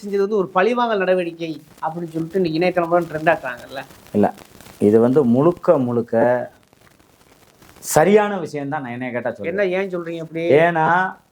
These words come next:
Speaker 2: வாய்க்கு வந்ததெல்லாம் பேசுறவன் மனுஷன் கிடையாது, வரமுறையோட பேசுறவன் தான் மனுஷன். சரிங்களா? வாய்க்கு வந்ததை பேசுனா அது மனுஷனே இல்ல. வாய்க்கு வந்ததை, அதே மாதிரி வாயில கிடைக்கிறதெல்லாம் திண்டவனும் மனுஷன் கிடையாது, மிருகம் தான் அந்த வார்த்தை சொல்லு.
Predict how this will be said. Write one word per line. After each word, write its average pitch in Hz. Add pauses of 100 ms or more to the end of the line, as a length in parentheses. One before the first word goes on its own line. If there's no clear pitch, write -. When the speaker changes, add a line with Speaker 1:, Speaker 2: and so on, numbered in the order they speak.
(120)
Speaker 2:
வாய்க்கு 214
வந்ததெல்லாம் 190
பேசுறவன் 165
மனுஷன் 139
கிடையாது, 110 (880)
வரமுறையோட 226
பேசுறவன் 160
தான் 151
மனுஷன். 117 (600)
சரிங்களா? 151
வாய்க்கு 196
வந்ததை 165
பேசுனா 170 (760)
அது 135
மனுஷனே 190
இல்ல. 185
வாய்க்கு 185
வந்ததை, 165
அதே 151
மாதிரி 175
வாயில 165
கிடைக்கிறதெல்லாம் 170
திண்டவனும் 151
மனுஷன் 139
கிடையாது, 131
மிருகம் 151
தான் 147
அந்த 127
வார்த்தை 113
சொல்லு. -